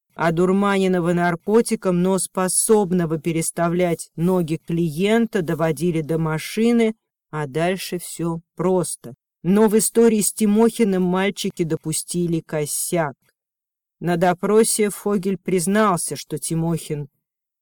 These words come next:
не просто решил соскочить с крючка. Тимохин захотел вернуть себе бабки, грозил, что пойдет с заявлением в полицию.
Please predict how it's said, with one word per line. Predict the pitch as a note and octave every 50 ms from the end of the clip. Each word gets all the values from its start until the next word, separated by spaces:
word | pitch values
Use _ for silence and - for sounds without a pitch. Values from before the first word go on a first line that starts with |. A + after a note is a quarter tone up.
| _ -
не | A#2
просто | - - C#3+ F3+ G3 F#3+ - - F3+
решил | D#3 D#3 D3+ - - E3 D#3 D3+
соскочить | - - D3+ - - - D#3 D3 - - - C#3+ - -
с | -
крючка. | - - D3 D3 - - - - - D3+ D3 D3 C#3+ C#3+ _ _ _ _ _ _ _ _ _ _ -
Тимохин | - - D#3 D3+ D#3+ E3+ F#3 G#3+ A3 A3 - A3 G3 E3
захотел | D3 E3+ - - E3 D#3+ - - G#3 F#3+ F3+
вернуть | F3+ D#3+ D3 F3+ G3 G3 G3 G3 G3 G3 G3+ G#3+ A3+ A#3 A3 F#3 E3 -
себе | - - - - - D3+ D3+ C#3+ B2+ B2+ D#3+ E3+ F#3+ G#3 G#3+ A3+ A3 _ _ _ _ _
бабки, | - D3 C#3+ F3 F#3 F3+ D#3 - - _ _ _ - F#3+ - C3 _ _ _ _ _
грозил, | D3 C#3+ C#3+ E3 E3 F3 F3 F3+ C3+ D#3 G3+ G#3
что | - - - F#3+
пойдет | F3 - E3 E3 E3+ D3+ E3+ F#3+ F#3 D#3+
с | C3+
заявлением | C#3 F3+ E3+ E3 E3+ F3 F3+ F3+ F#3 F3+ E3+ E3 D3+
в | - -
полицию. | - D#3+ D#3 D#3+ F3+ G3 G3+ F#3+ - - - - - C3+ A2+ - - C#3